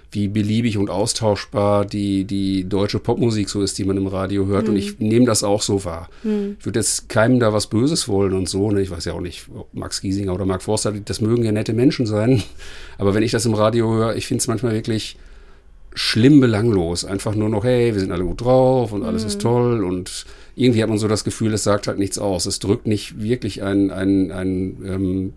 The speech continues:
Speaker 1: für mich zumindest wirkt es nicht so, als wenn's irgendwie wirklich was ist, was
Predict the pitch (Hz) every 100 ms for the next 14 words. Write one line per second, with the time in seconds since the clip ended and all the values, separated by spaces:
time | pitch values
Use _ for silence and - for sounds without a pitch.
0 | - 110 123 - - - 107 107 101 -
1 | 104 101 104 98 98 101 98 101 95 98
2 | 101 98 98 101 95 98 - - - -
3 | - - - - - 151 - 110 -